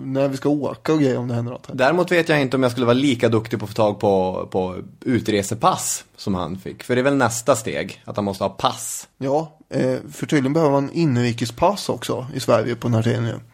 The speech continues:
Speaker 2: Mm.
Speaker 1: Så han har två pass. Han behöver ha ett inrikespass och han behöver ha ett utrikespass. För det första så kommer han ju till Örebro på kvällen den elfte.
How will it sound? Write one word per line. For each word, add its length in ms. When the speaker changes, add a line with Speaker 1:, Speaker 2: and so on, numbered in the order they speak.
Speaker 2:
Mm. 180
Speaker 1:
Så 120
han 60
har 80
två 240
pass. 300
Han 80
behöver 280
ha 100
ett 80
inrikespass 720
och 20
han 80
behöver 180
ha 60
ett 100
utrikespass. 920
För 100
det 40
första 240
så 100
kommer 280
han 100
ju 160
till 180
Örebro 580
på 140
kvällen 460
den 100
elfte. 540